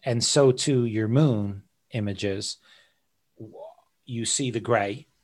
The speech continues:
and you take it as the gray. Yet it's kind of like finding a, a beautiful antique under some dust, and you wipe it off and you say, "Oh my God, look what's underneath this." And that example of, what was it, Apollo fifteen, you said,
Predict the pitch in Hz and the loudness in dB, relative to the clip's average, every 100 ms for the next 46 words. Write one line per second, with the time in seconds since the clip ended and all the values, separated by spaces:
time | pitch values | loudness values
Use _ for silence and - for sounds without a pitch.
0 | _ _ 135 120 113 113 104 117 113 113 | _ _ -4 -4 -4 -6 -4 -4 -2 0
1 | 107 104 117 226 - - _ _ _ _ | 0 -2 2 2 2 -6 _ _ _ _
2 | _ _ _ _ 110 117 120 - - _ | _ _ _ _ 0 2 2 -2 -18 _
3 | _ _ _ _ - 123 110 - - 139 | _ _ _ _ -8 -6 -6 -8 2 2
4 | 123 117 104 117 113 110 - - 120 120 | 4 0 -2 0 0 0 -6 0 2 2
5 | 113 117 113 110 110 110 107 107 - 110 | -2 -4 -4 -4 -2 -2 -4 -10 -8 -6
6 | 104 123 120 - 120 110 107 104 131 - | -4 -4 -4 -4 -4 -2 -4 -4 -4 -2
7 | 113 104 101 104 104 165 123 - - - | -2 -2 -2 -4 0 0 2 -4 -6 -10
8 | _ - - _ 110 107 113 117 104 - | _ -20 -20 _ -12 -8 -2 -2 0 0
9 | 214 - 117 110 127 147 107 - 156 160 | 0 -2 -6 0 0 0 -2 -4 -2 -2
10 | 190 185 165 175 269 - - - - - | 2 2 6 8 8 8 2 2 -4 -4
11 | - _ _ _ - - 127 120 123 139 | -10 _ _ _ -20 -4 2 6 6 4
12 | 151 131 135 131 127 120 120 107 117 117 | 2 4 4 4 4 6 6 4 4 4
13 | 113 101 - 123 117 107 110 - 135 151 | 2 0 2 6 6 4 0 0 2 2
14 | 180 180 185 196 - | 0 0 2 2 -2